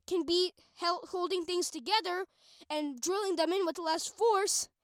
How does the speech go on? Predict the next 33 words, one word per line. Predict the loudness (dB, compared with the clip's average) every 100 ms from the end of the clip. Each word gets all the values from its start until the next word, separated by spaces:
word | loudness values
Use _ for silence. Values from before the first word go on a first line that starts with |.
| _ _ -20 -20 -8
They | -6
can | -2 -4 2
also | 4 4 2 -2
be | -2 -2
the | 0
screw | 0 0 2 4 4 2
lid | 0 0 0 2
on | 2 2
your | -2
peanut | -2 0 0 0
butter | -2 -2
jar, | -2 -2 -2 -4 -12 _ _ _ _ _ _ _ _ _ 0
or | 0 0 4
even | 4 6 2
a | 0
spiral | -2 2 4 6 4 2
staircase. | 0 -2 -4 -4 -6 -8 -8 -8 -10 _ -20 -14 -2
They're |
all | 2 4 2
considered | 0 -2 -2 -2 -4
to |
be | -4 -2
screws. | 0 4 6 6 2 -4 -10 _ _ _
Screws | -10 -4 2 4 4 4
make | 0 -2 -4
tightening, | 0 2 2 4 4 2 -6 _ _
holding | -4 -2 0
together, | -2 -2 -2 0 -2 -6 -10 -2
and | 2
even | 4 2 2
walking | 2 2 0 -10 -6
a | -6
lot | -2 0 0